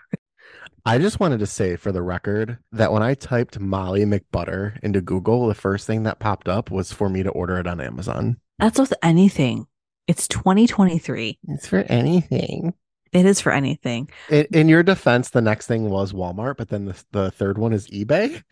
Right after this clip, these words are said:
Speaker 1: <laughs> I don't know if I would
Speaker 2: That's
Speaker 1: trust buying Molly McButter fat-free sprinkles for thirty-three thirty-two on eBay from Moira, Mo-, Moira.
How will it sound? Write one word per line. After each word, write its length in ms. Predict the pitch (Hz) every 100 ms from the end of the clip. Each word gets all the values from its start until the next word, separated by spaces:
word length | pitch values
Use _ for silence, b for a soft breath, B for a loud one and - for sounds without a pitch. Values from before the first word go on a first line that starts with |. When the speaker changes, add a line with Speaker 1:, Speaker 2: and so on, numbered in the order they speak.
| b b
Speaker 1:
<laughs> 220 | _ -
I 140 | 139
don't 240 | - 180 135
know 400 | 139 131 127 127 b b b _
if 180 | - 107
I 160 | 98 98
would 220 | 101 95
Speaker 2:
That's 480 | - - - - -
Speaker 1:
trust 400 | - 107 95 - _
buying 400 | 104 104 95 101 B B -
Molly 380 | 117 135 156
McButter 640 | 160 147 - 123 123 120 113
fat-free 600 | - 110 - - 117 107
sprinkles 800 | - 117 110 104 95 98 - -
for 200 | - 101
thirty-three 640 | 120 117 117 107 113 117
thirty-two 580 | - 110 107 - 113 98
on 120 | 98
eBay 500 | 92 101 90 92 95 B B _
from 360 | 110 101 98 101
Moira, 800 | 104 110 113 110 104 95 98 - _ _ _
Mo-, 300 | 107 104 107 -
Moira. 640 | 107 107 107 104 101 98